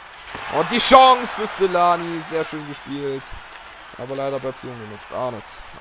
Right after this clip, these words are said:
auf Carrier. Und es gibt schon wieder eine Strafe. Was soll denn das?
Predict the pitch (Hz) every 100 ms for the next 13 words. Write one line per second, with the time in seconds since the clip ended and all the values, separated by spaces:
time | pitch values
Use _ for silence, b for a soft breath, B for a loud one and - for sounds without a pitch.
0 | 110 123 - 135 135 139 147 143 143 -
1 | - - - - - - - - - 120
2 | 131 - 160 185 208 226 202 180 143 143
3 | 135 135 135 - 165 202 156 113 - -